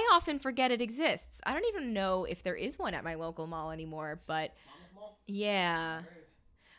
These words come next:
Speaker 1: Um,
Speaker 2: It's just there.
Speaker 1: my, I was talking to my mother recently.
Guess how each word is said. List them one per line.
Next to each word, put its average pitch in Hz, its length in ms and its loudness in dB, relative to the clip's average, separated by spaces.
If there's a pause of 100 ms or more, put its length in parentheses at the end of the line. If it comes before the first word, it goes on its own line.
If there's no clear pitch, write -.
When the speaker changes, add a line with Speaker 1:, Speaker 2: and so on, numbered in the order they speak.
Speaker 1:
Um, 190 320 -2
Speaker 2:
It's 175 100 -6
just - 140 -14 (500)
there. 214 80 -8
Speaker 1:
my, 233 300 2 (160)
I 233 120 0
was 240 180 0
talking 294 260 4
to 403 60 0
my 262 100 4
mother 202 560 4 (380)
recently. 175 840 -2